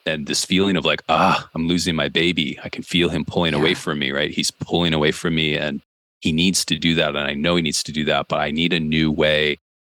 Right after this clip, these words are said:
Speaker 1: to connect with him. And I had this vision of getting all my buddies together around a fire and teaching him the ways of, like, being a good man in the world.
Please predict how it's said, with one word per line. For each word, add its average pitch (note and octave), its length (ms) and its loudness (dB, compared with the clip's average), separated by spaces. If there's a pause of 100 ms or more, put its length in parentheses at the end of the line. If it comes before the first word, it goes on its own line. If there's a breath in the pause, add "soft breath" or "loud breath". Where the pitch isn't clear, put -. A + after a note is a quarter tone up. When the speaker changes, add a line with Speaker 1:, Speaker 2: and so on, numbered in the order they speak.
(100)
Speaker 1:
to G2 100 -4
connect - 340 -2
with F2+ 120 -2
him. D#2 160 -2
And D#2 80 -2
I D#2 40 -4
had - 180 -2
this - 160 -2
vision A2+ 440 2
of F2 140 -2
getting F2+ 240 0
all E2 280 2
my G#2 120 2
buddies F2 360 0
together D#2 460 0
around D2+ 280 0
a F2+ 40 -2
fire D#2 460 0 (400)
and D#2+ 120 -6
teaching - 360 0
him E2+ 80 0
the D#2+ 80 4
ways D2+ 400 2
of, D2 160 -8
like, D#2 160 -2 (360)
being D2+ 460 0
a D#2+ 60 -4
good D#2 160 -2
man F#2 220 0
in E2+ 60 -2
the D2+ 80 -6
world. D2 360 -2